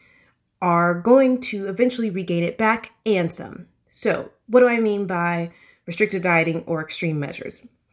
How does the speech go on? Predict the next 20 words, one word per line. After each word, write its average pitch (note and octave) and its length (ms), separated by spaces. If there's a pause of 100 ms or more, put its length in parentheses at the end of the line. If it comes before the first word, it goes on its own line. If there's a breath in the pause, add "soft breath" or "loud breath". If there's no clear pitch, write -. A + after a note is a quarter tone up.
Things B3 300
like F#3 340 (320 soft breath)
using F#3 400
weight F#3+ 480
loss E3 360
drugs, - 680 (480 soft breath)
um, D#3+ 220
cutting A3+ 540
out E3+ 380 (340)
food C#4 260
groups - 320
for - 160
the E3+ 100
sake F#3 460
of E3+ 460
being E3 180
able D#3+ 220
to E3 160
lose D#3+ 260
weight, - 300